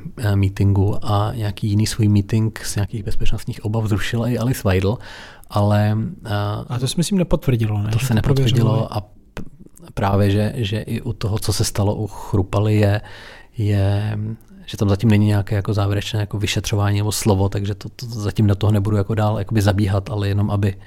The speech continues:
Speaker 1: možná posluchači věděli, že se takováto debata vede. A je fakt, že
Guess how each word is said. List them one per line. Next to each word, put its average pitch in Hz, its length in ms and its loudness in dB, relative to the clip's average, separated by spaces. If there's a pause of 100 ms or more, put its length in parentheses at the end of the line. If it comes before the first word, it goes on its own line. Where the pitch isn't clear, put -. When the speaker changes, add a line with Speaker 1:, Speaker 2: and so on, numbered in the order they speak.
(420)
Speaker 1:
možná 107 140 -4
posluchači 95 400 0
věděli, 98 280 4
že 104 120 -2
se - 80 -8
takováto 107 360 -6
debata 101 340 -4
vede. 101 280 -2 (480)
A 113 60 0
je 107 100 2
fakt, - 320 -8
že 101 400 0